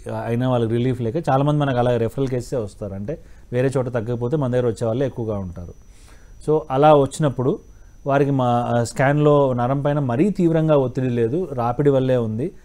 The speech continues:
కంప్రెషన్ లేదు అన్నప్పుడు మనము మెడలో కానీ నడుములో కానీ ఇంజెక్షన్ ద్వారా వారికి ట్రీట్మెంట్ చేసి వారి ఇబ్బందిని తగ్గించచ్చండి. So ఇంజెక్షన్తో ట్రీట్మెంట్ అంటే అర్థం ఏంటంటే ఆపరేషన్ థియేటర్లోకి తీసుకెళ్ళి ఒక లైవ్ ఎక్స్రే క్యాత్ ల్యాబ్లో చూసుకుంటూ ఎక్కడైతే మన నరం నలిగిందో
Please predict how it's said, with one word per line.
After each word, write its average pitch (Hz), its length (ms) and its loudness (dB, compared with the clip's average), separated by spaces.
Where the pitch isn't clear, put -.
కంప్రెషన్ 147 500 0
లేదు 120 240 0
అన్నప్పుడు 113 480 -6
మనము 147 220 0
మెడలో 131 360 2
కానీ 123 240 -2
నడుములో 123 360 -2
కానీ 120 280 -4
ఇంజెక్షన్ 127 440 -4
ద్వారా 117 240 0
వారికి 139 380 -2
ట్రీట్మెంట్ 127 560 -6
చేసి 113 240 -6
వారి 135 180 -2
ఇబ్బందిని 120 300 -4
తగ్గించచ్చండి. 98 720 -8
So 165 60 -2
ఇంజెక్షన్తో 190 580 2
ట్రీట్మెంట్ 147 440 0
అంటే 127 180 -2
అర్థం 110 260 -4
ఏంటంటే 107 380 -4
ఆపరేషన్ 165 480 0
థియేటర్లోకి 147 380 2
తీసుకెళ్ళి 117 540 -4
ఒక 151 60 -2
లైవ్ 151 280 8
ఎక్స్రే 160 280 4
క్యాత్ 139 300 0
ల్యాబ్లో 156 260 4
చూసుకుంటూ 135 560 -4
ఎక్కడైతే 143 340 2
మన 156 240 0
నరం 151 160 0
నలిగిందో 131 480 -2